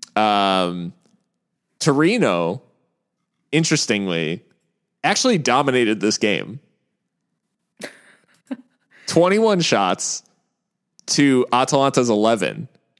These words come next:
and Atalanta was at home. So <laughs> this was just, like, a crazy match where Atalanta had more of the ball, but Torino were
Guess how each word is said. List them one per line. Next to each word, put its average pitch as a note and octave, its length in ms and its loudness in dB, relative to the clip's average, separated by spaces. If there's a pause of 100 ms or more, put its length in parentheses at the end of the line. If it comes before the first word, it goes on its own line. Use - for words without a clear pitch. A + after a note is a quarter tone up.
(300)
and C3 120 -2
Atalanta D#3+ 540 2
was B2 180 2
at G#2 120 2
home. D3+ 420 -2 (1600)
So D#3+ 240 2 (260)
<laughs> - 280 -20
this E3+ 200 2
was F#3 180 0
just, G3 220 0
like, E3 260 0 (300)
a C#3+ 140 2
crazy D#3+ 840 2
match A#2+ 540 0
where A2+ 480 2 (680)
Atalanta C#3+ 680 2
had C3+ 360 0
more C3+ 220 4
of B2+ 80 2
the A#2 80 2
ball, G2 380 4
but G#2+ 240 0
Torino A#2+ 600 2
were G2+ 580 2